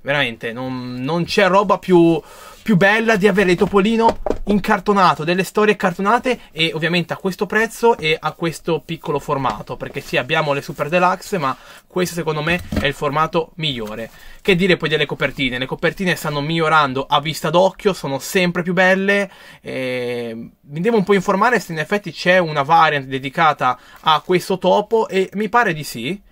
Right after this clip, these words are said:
però, ehm, stanno facendo una pubblicità, tanto chissà quando mi arriverà e a sto punto se arriverà.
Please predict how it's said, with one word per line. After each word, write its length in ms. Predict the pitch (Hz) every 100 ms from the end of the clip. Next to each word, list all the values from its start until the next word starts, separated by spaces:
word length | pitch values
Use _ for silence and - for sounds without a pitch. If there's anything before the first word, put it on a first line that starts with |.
| _ _ _
però, 380 | - 170 160 151
ehm, 600 | 143 139 139 135 135 139
stanno 260 | - - 180
facendo 220 | 147 151
una 80 | 147
pubblicità, 540 | 143 139 - 139 147 - _ _ _ _
tanto 260 | - 143 139
chissà 240 | 135 127
quando 240 | 131 131 131
mi 60 |
arriverà 500 | 131 131 143 143 151
e 180 | - 127 -
a 80 |
sto 140 | - 143
punto 260 | 123 123
se 240 | 131 - 127
arriverà. 500 | 123 120 117 110